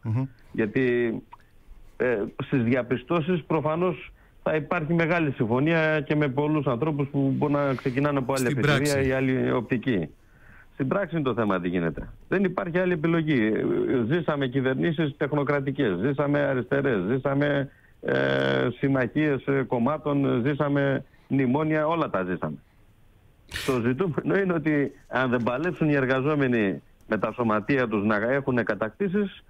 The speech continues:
Speaker 2: και τουλάχιστον να προχωρήσουν σε μια προοπτική, ούτως ώστε να αλλάξει ριζικά η κατάσταση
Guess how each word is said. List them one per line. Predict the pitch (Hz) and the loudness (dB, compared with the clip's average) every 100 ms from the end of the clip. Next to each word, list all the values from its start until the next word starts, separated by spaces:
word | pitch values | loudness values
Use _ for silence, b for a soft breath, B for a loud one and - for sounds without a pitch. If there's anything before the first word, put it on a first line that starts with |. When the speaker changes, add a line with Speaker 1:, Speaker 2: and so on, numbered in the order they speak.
| b - - | b -12 -6
Speaker 2:
και | 117 | -2
τουλάχιστον | 127 135 139 139 127 - - - | 0 0 0 -2 -2 -4 -12 -6
να | 120 | -4
προχωρήσουν | 110 123 117 127 135 131 | -2 -2 0 0 2 0
σε | 107 | 2
μια | 123 135 131 | 2 2 0
προοπτική, | 113 120 101 117 131 131 | 0 -2 0 0 2 0
ούτως | 117 - | 0 -2
ώστε | 131 123 | -2 0
να | 120 | 0
αλλάξει | 139 127 123 | 0 0 0
ριζικά | 113 110 117 147 | 2 2 0 0
η | 139 | 0
κατάσταση | 135 196 190 190 214 | 0 -2 -2 -2 -2